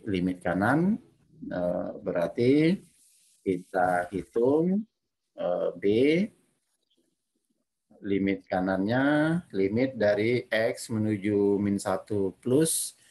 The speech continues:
dari F X, kita masukkan limit dari X menuju min satu plus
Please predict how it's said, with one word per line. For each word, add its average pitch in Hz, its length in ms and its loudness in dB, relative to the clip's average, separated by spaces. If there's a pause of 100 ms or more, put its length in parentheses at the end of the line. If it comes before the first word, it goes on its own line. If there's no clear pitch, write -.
(340)
dari 98 680 -2
F 95 240 -2
X, 143 480 -2 (400)
kita 95 480 -2
masukkan 113 880 0 (400)
limit 98 480 0
dari 98 400 0
X 110 400 -2
menuju 95 640 0
min 92 160 0
satu 90 560 -4 (880)
plus - 560 -2